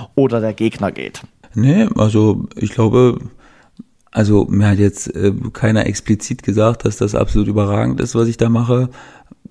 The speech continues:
Speaker 1: Schade.
Speaker 2: Aber, <laughs> aber, ähm, mir hat jetzt auch keiner gesagt, dass ich damit bitte aufhören soll. Mm, von daher, ähm, muss ich keine Rücksprache halten. Also ich sag hier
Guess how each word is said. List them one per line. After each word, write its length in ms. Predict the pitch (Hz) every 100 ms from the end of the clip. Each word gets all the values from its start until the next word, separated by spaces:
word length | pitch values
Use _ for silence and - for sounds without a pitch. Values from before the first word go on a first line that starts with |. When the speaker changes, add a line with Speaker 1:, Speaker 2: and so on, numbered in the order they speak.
| -
Speaker 1:
Schade. 280 | - 135 110
Speaker 2:
Aber, 300 | 107 104 -
<laughs> 1900 | - 147 131 147 - - - - 147 - 151 - - - 139 139 139 - 101
aber, 480 | - 107 107 104 98 -
ähm, 400 | 98 101 101 98 - _ _ - -
mir 140 | 107
hat 80 | 101
jetzt 160 | 104 104
auch 120 | 104
keiner 240 | 107 110
gesagt, 280 | 104 107 110
dass 100 | 107
ich 60 | 104
damit 220 | 107 101
bitte 180 | - -
aufhören 440 | 113 123 131 131
soll. 320 | 120 127 143 143 - - - -
Mm, 440 | - 113 113 117 110
von 240 | - 113
daher, 480 | 107 101 117 127 127 123 - - -
ähm, 460 | 104 104 104 104 - - - - - - _ _
muss 160 | 123 107
ich 120 | 104
keine 280 | 110 113 127
Rücksprache 520 | 131 127 131 135 131
halten. 360 | 131 139 151 131
Also 320 | 113 113 113
ich 200 | - -
sag 240 | - 110 110
hier 280 | 113 113